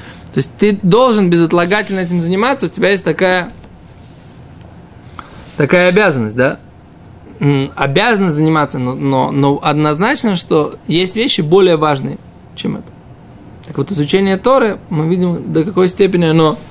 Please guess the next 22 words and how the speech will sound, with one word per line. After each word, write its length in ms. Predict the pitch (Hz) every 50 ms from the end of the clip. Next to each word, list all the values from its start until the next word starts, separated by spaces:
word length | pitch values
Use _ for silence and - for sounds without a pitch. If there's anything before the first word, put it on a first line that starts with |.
| - - - - - - - - - - - - - - -
имеет 360 | - 143 139 151 151 147 147
важность. 520 | 151 156 147 131 117 120 107 101 - - - - - - - - - - - - - - - - - - - - - - - - - - - - - - - -
Потому 140 | - -
что 100 | 127 -
когда 380 | - 143 147 160 175 220 240 226
сначала 420 | 214 208 180 156 - 165 160 160
он, 100 | 151 151
ещё 160 | 156 143 - 156
раз, 100 | 127 -
когда 180 | 147 151 185
он 80 | 233 220
с-, 160 | 208 - - - - 165 160
поднимался 500 | - 151 151 151 151 156 151 151 147 151
во 40 | 143
времена 320 | 143 143 143 147 147 147 143
Короша, 680 | - 156 151 147 147 139 - - 143 135 131 139 - - - - - - - - - - - - - - - - - - - - -
Мордыхай 480 | - 131 131 143 143 139 - 156 151 147
ему 180 | 143 147 139
в 60 | 135 131
Нимна 260 | 131 131 139 156 165
Бесефер 440 | 170 165 - 190 175 165 175 180 185
Эзра, 340 | 180 185 202 208 196 -